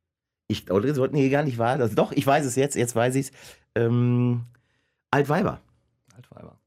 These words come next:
Speaker 1: Altweiber, ja. Ich,
Speaker 2: Letzte.
Speaker 1: zum, zum, zum Sommerbrauchtum mache ich auch noch ein bisschen Prinzengarde. Das, <laughs> ich glaub, zu später Stunde war ich noch mal schauen, ob da noch was los ist. War aber gut. Also
Speaker 2: Ja.
Speaker 1: ich war,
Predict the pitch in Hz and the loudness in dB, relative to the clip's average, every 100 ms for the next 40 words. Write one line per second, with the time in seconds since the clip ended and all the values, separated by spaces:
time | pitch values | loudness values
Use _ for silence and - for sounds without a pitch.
0 | _ 117 117 110 104 85 107 95 - - | _ -2 0 0 0 -2 -4 -8 -12 -18
1 | - 101 - - - 107 - - 120 113 | -10 -10 -10 -8 -2 -2 0 0 2 2
2 | 110 127 113 104 - 110 98 90 92 107 | 2 0 0 0 0 0 0 0 0 -2
3 | 113 95 92 92 101 95 110 120 120 120 | 0 0 0 0 -2 -2 -2 -2 0 0
4 | 127 - 107 - - 139 - 92 - - | -2 -4 -8 -8 -4 -4 -4 -12 -14 -20
5 | _ _ - 92 - 80 101 95 80 - | _ _ -6 -6 -6 -8 -6 -4 -6 -4
6 | 85 82 76 76 - 73 78 71 65 _ | -4 -2 -4 -6 -8 -18 -16 -16 -16 _
7 | _ _ _ _ _ - - - _ _ | _ _ _ _ _ -20 -20 -20 _ _
8 | - - 127 135 107 - 104 101 95 101 | -6 2 4 4 0 0 0 2 0 0
9 | 101 107 90 - - _ _ _ _ _ | 0 0 -2 -2 -8 _ _ _ _ _
10 | - 170 92 202 - - _ _ - 87 | -4 -2 0 -2 -6 -12 _ _ -8 -6
11 | - 95 90 80 | -4 -2 -2 -4